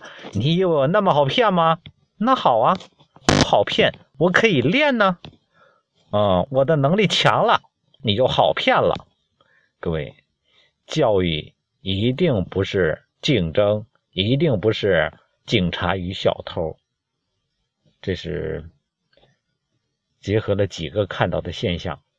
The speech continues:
生活中处处有现象。家长，我们可以看一看身边的人，看到之后对自己来说就是一个警示。所以说我们经常知道《论语》里面讲说，“善者，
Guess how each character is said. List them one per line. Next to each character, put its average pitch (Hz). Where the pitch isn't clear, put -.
生 165
活 127
中 127
处 175
处 -
有 80
现 87
象。 80
家 101
长， 80
我 98
们 95
可 117
以 92
看 101
一 87
看 -
身 107
边 104
的 101
人， 76
看 113
到 87
之 98
后 82
对 131
自 120
己 90
来 76
说 90
就 110
是 -
一 85
个 82
警 -
示。 -
所 98
以 92
说 92
我 78
们 78
经 95
常 92
知 98
道 87
《论 90
语》 92
里 87
面 90
讲 87
说 85
，“善 127
者， 82